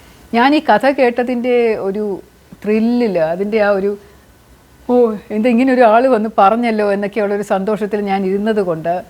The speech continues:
അയാൾ ചായ കുടിച്ചില്ല. ഞാൻ കൊണ്ടുവച്ച ചായ തണുത്താറി അവിടെ മുമ്പിൽ ഇരിക്കുന്നുണ്ടായിരുന്നു. പിന്നെ അയാളുടെ ഫോൺ നമ്പർ ചോദിച്ചില്ല, എവിടെയാ താമസം, എങ്ങനെയാണ് ഇനി കോൺടാക്ട് ചെയ്യേണ്ടത്, അതൊന്നും ചോദിച്ചില്ല.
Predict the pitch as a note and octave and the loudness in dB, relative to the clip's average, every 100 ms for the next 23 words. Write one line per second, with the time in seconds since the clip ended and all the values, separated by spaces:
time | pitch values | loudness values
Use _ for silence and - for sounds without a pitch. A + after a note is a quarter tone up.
0 | - - _ _ G3+ A3+ B3+ C4 G#3+ A#3+ | -20 -20 _ _ 2 2 2 2 4 4
1 | C4 G#3+ G3+ A3 E3 - F#3+ G3 G#3+ G#3+ | 2 -2 -6 -6 -6 -8 -8 -6 -4 -2
2 | G#3+ A3+ A3+ G3 G#3 G#3+ G3+ G3 G#3 G3 | -2 -2 2 2 2 0 -2 0 2 4
3 | G3+ A3+ G3 F#3 G3 F#3 G3+ F3 F3+ G3 | 4 4 2 0 -2 -4 -6 -6 -6 -8
4 | E3+ E3 E3 E3 F#3 F#3+ F#3 G3 F#3+ F3+ | -6 -4 -4 -4 -8 -4 -2 -2 -2 -2
5 | G#3+ A3+ A3 G3+ F3 E3 F3+ E3+ F3+ G3 | 0 0 0 -2 -2 -4 -2 -2 0 0
6 | F#3 F3 E3+ F#3 G3+ F#3 E3 E3+ G3 G3+ | -2 -2 -2 -2 -2 -4 -6 -6 -6 -6
7 | F3+ F3 F3+ F3 F3 F#3+ F#3 F#3 E3 E3+ | -6 -8 -6 -4 0 -2 -2 -4 -6 -6
8 | E3+ G3+ A3 G3 F3 F3+ F3+ D#3 E3 | -2 0 0 -2 -2 -2 -4 -6 -8